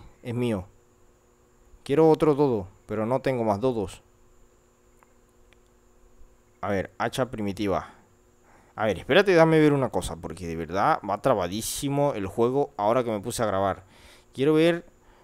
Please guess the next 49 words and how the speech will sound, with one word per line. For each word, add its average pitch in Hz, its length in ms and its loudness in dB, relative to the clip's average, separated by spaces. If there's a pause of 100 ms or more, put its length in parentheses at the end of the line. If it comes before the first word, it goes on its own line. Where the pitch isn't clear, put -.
(160)
está 120 480 0
a, 170 480 4 (840)
a 101 260 -2
doce. 113 580 0
Ah, 117 180 -2
madre 131 440 2
mía, 156 280 2
¿por 127 140 -2
qué? 135 300 -2
¿Pero 113 220 -6 (180)
cómo? 160 420 2 (280)
¿Nueve 139 360 2
F 143 180 0
P 117 180 -2
S? 185 320 -2
¿Veintidós. 120 680 -2 (520)
Hay 127 160 0
un 160 80 2
cambio 156 280 2
de 143 60 4
F 120 180 -4
P 123 140 0
S 139 160 -2
muy 139 180 0
drástico 135 540 -4
aquí, 117 160 -6
no 127 140 -2
sé 135 100 -2
por 120 140 -6
qué. 98 180 -8 (100)
No 135 140 -4
sé 147 100 0
a 147 60 2
qué 143 120 2
se 143 100 0
debe 120 180 2
eso, 98 160 -2
bueno. 87 220 -6 (640)
Eh, 120 260 0
yo 190 100 2
seguiré 156 260 0
jugando. 101 340 -6 (680)
Uy, 190 240 0
mira, 151 300 4
mira, 180 220 2
mira. 190 260 4
¿Veis? 180 380 -2
¿Veis 196 400 -6
qué? 143 280 -2